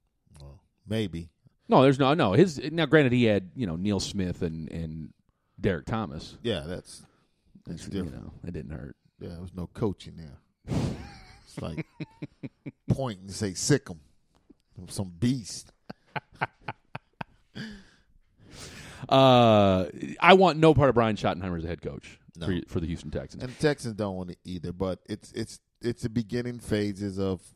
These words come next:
Speaker 1: who they're
Speaker 2: You know what it is? I, I, is it, I think it's as simple as they're just throwing names out just
Speaker 1: Yeah,
Speaker 2: to
Speaker 1: we'll
Speaker 2: see,
Speaker 1: just
Speaker 2: kinda, just to kinda temp-, test the temperature.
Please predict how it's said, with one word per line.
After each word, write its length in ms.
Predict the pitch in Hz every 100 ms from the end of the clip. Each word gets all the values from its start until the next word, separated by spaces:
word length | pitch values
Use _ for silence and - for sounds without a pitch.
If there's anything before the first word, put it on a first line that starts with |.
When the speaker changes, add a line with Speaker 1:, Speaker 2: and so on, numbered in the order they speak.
| -
Speaker 1:
who 200 | 90 110
they're 160 | 104 95
Speaker 2:
You 140 | 127
know 80 | 139
what 80 | 127
it 80 | 120
is? 420 | 117 120 - - - _ _ -
I, 120 | 113
I, 120 | 107
is 220 | 101 104 107
it, 80 | 90
I 100 | 107
think 140 | 110
it's 120 | 95 104
as 100 | 101 -
simple 340 | 120 98 95
as 340 | 92 90 85
they're 100 | 90
just 200 | 92 85
throwing 200 | 101 85
names 280 | 80 80 76
out 200 | 82 78
just 140 | 87 104
Speaker 1:
Yeah, 60 |
Speaker 2:
to 40 | 90
Speaker 1:
we'll 100 | 110
Speaker 2:
see, 80 | 80
Speaker 1:
just 80 |
Speaker 2:
kinda, 140 | 98 95
just 140 | 98 -
to 60 |
kinda 120 | 120 92
temp-, 300 | 113 98 -
test 220 | 110 -
the 40 |
temperature. 460 | - 87 82 87